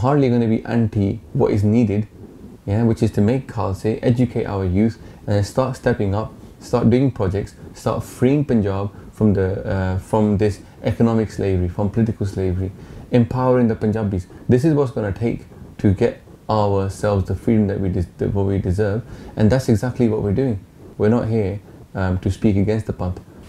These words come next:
One point about Khalistan: Who do you think the Indian government is more scared of?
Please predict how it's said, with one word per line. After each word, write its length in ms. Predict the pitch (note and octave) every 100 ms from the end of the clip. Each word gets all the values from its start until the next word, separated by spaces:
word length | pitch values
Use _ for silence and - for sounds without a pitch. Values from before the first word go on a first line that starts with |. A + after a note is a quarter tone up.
| -
One 220 | A2+ A#2+ C3
point 160 | A#2+ G#2+
about 200 | A2+ A2+
Khalistan: 480 | A2+ G#2+ - G2+ G#2+ - - - -
Who 120 | C3
do 120 | D3 D#3+
you 40 | C#3
think 280 | C3+ G#2 G#2 - - - - - -
the 40 | B2
Indian 220 | A2+ G#2+ G#2
government 260 | G#2 G2 G2+
is 80 | F#2
more 180 | G#2 G#2
scared 420 | - - G2+ F#2
of? 100 | E2+